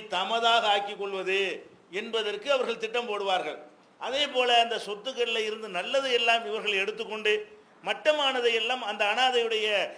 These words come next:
கணக்குல வைத்து விடுவார்கள். ஒரு பேரிச்சம் தோப்பு இருக்குதுன்னு வைத்துக் கொள்ளுங்கள். அது இந்த அனாதை பையனுக்கும் அதனுடைய பொறுப்பாளரா இருக்கிறவருக்கும் உரிமையானது என்று வைத்துக் கொள்ளுங்கள். அதுல வந்து ஒரு நூறு மூட்டை பேரிச்சம்பழம் வறுமையானால், நல்ல பேரிச்சம்பழமாக ஐம்பது மூட்டை எடுத்துக்கொண்டு,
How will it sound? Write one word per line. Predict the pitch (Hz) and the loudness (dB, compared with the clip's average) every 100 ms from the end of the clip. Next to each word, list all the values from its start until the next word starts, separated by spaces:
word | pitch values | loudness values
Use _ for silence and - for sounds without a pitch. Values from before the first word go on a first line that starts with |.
| - - | -12 -6
கணக்குல | 233 240 269 | -4 -2 0
வைத்து | 247 254 247 | 0 0 -2
விடுவார்கள். | 226 214 202 170 135 - - _ 240 | -4 -2 -2 -4 -8 -16 -20 _ -6
ஒரு | 254 | -4
பேரிச்சம் | 247 254 254 240 233 | -2 -2 -2 -4 0
தோப்பு | 233 240 233 | 0 2 0
இருக்குதுன்னு | 214 208 | -2 -4
வைத்துக் | 247 247 247 220 | 0 0 0 -4
கொள்ளுங்கள். | 226 208 190 - - - | -4 -2 -4 -6 -18 -12
அது | - 233 | -6 -4
இந்த | 233 208 | -2 -2
அனாதை | 185 226 233 226 | 0 0 0 -2
பையனுக்கும் | 208 208 208 196 - 294 240 - - - | -4 -6 -6 -8 -4 -2 -2 -6 -14 -4
அதனுடைய | 208 240 240 226 214 | -2 -2 -2 -2 -4
பொறுப்பாளரா | - 226 247 254 254 240 226 | -2 0 2 4 4 4 4
இருக்கிறவருக்கும் | 220 - 208 202 190 190 247 | 2 -2 -6 -4 -6 -6 -8
உரிமையானது | 269 285 285 262 240 226 | -6 -2 4 6 4 2
என்று | 226 262 | 0 2
வைத்துக் | 254 254 | 2 0
கொள்ளுங்கள். | 226 233 214 170 - - - - | -2 -2 -2 -4 -8 -20 -20 -4
அதுல | 190 247 254 | 0 2 0
வந்து | 240 269 269 | -2 -4 -4
ஒரு | 254 240 226 220 214 | 0 2 2 2 -2
நூறு | 220 240 220 | -2 -2 -2
மூட்டை | 226 240 240 | -4 -2 0
பேரிச்சம்பழம் | 226 214 233 196 208 208 190 | 0 -2 -4 -4 -6 -6 -4
வறுமையானால், | 190 202 196 185 220 294 - - - 156 | -4 -2 -2 0 2 2 0 -8 -16 -8
நல்ல | 214 269 277 | -6 2 2
பேரிச்சம்பழமாக | 240 240 233 226 214 214 220 214 208 | 4 0 -2 -4 -4 -2 0 0 0
ஐம்பது | 165 214 214 208 196 190 | -2 -4 -4 -2 -4 -6
மூட்டை | 196 208 202 | -8 -6 -4
எடுத்துக்கொண்டு, | 190 190 180 180 233 277 196 | -4 -8 -10 -6 -2 -4 -6